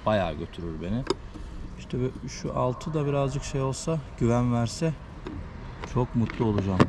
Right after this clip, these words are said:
Bunları söyleyeyim ben bu firmaya ya. Bunu şey yapsınlar.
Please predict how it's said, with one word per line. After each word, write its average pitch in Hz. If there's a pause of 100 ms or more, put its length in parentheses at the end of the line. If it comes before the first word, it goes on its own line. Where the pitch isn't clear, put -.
Bunları 104 (1160)
söyleyeyim 117
ben 92
bu 92
firmaya 92
ya. 90 (320)
Bunu 101
şey 107
yapsınlar. 98